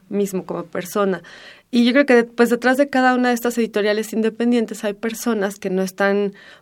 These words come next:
pensando en, pues, en primero en hacerse millonarios, ¿no?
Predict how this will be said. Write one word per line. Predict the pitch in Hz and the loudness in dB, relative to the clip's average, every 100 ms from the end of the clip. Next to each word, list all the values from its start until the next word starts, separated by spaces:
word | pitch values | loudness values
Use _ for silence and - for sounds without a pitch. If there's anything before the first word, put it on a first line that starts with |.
| _ | _
pensando | 208 202 196 202 196 202 202 196 | 0 2 2 2 4 6 6 6
en, | - 185 180 180 180 175 175 170 170 170 | 6 2 2 0 0 -2 -2 -4 -4 -2
pues, | 202 202 | -4 0
en | 165 214 | 0 2
primero | 233 277 330 | 2 2 4
en | 233 | 2
hacerse | 196 190 202 | 2 0 4
millonarios, | 233 220 160 165 165 165 190 226 - | 4 6 2 -2 -4 -2 -4 -4 -6
¿no? | 170 220 381 | -4 -2 -4